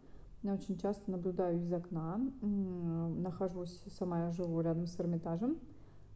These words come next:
ну, то есть <laughs> не совсем рядом, но я имею в виду, что в, э, в центре, да. И даже вот здесь, в центре города, можно наблюдать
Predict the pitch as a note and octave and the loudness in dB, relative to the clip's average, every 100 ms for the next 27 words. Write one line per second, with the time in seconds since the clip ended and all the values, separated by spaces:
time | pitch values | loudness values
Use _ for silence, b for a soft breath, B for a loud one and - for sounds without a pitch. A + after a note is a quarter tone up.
0 | - G3+ E3+ F3+ F3 - - - G3 F#3+ | 0 2 0 -2 -6 -8 -14 -2 0 0
1 | F3+ - F3+ G#3+ E4 C4 F#3 G3 F#3+ F#3 | -4 -2 0 2 2 2 4 4 4 2
2 | F3+ F3+ - F#3+ - F#3+ F#3 F3+ F3 F3 | 0 0 0 0 2 4 6 6 4 4
3 | F3 - - F3+ E3+ E3+ E3 G3+ C#4 - | 0 -8 -4 -2 0 0 0 -2 -2 -8
4 | - - - - - - - - - - | -14 -18 -18 -18 -18 -18 -18 -18 -18 -14
5 | - A3 G3 F#3+ F#3 F#3+ F#3 F3+ F#3 - | 0 2 4 4 2 0 -2 -2 -4 -2
6 | - E4 - A#3+ A3 G3+ F#3 G3 F#3 F3 | -2 -2 0 0 0 0 2 2 0 -2
7 | B B B B B A3 B3+ C#4 A#3 F#3+ | B B B B B 2 2 4 4 4
8 | F3 F3 F#3+ G#3+ G#3+ | 2 0 2 0 -2